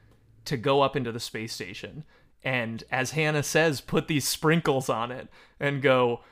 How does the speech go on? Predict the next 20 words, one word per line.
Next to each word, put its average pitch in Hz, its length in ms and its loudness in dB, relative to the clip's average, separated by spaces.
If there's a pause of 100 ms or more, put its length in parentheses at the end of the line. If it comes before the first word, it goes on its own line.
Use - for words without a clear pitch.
(180)
"Damn, 156 420 6
this 165 140 0
guy's 143 300 4
pits - 380 -2
really 143 240 2
smelled 139 400 2
that 107 200 -4
day," 104 160 -4
which 127 200 2
isn't 151 240 6
in 123 120 0
there, 110 140 -4
but 110 100 -8
he 113 80 -8
talks 117 240 -4
about 107 240 -6
smell. 107 360 -8 (400)
The, 165 320 0
the, 180 240 -6
it, 190 120 2